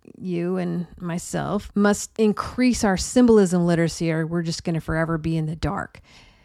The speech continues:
The ancients used symbols of everyday temporal objects like water and milk to express the inexpressible, to convey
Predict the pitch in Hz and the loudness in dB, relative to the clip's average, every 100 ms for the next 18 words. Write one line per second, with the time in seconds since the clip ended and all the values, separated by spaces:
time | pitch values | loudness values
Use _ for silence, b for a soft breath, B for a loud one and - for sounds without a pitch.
0 | b - - 226 214 202 - 190 180 - | b -4 2 4 4 2 2 2 2 0
1 | - 208 190 185 180 175 - - 180 - | 2 4 6 4 2 0 -8 -8 -8 -2
2 | 226 220 233 196 185 175 - 247 254 247 | 0 4 4 4 4 2 0 0 2 0
3 | - 185 170 156 - - 165 - 160 156 | 0 2 2 0 -12 -12 -12 -8 -4 -2
4 | 180 220 208 165 156 - - b b _ | 2 4 4 2 -2 -10 -20 b b _
5 | - 214 - 190 - - - - 254 262 | -6 -4 -4 -8 -10 -12 -12 -4 0 2
6 | 254 - - - 196 - 196 180 - - | 2 0 -8 -4 -4 -2 -2 -2 -4 -4
7 | 160 - 170 156 - - 202 196 180 208 | -4 -6 -10 -12 -12 -2 2 2 4 2
8 | 208 202 | 4 4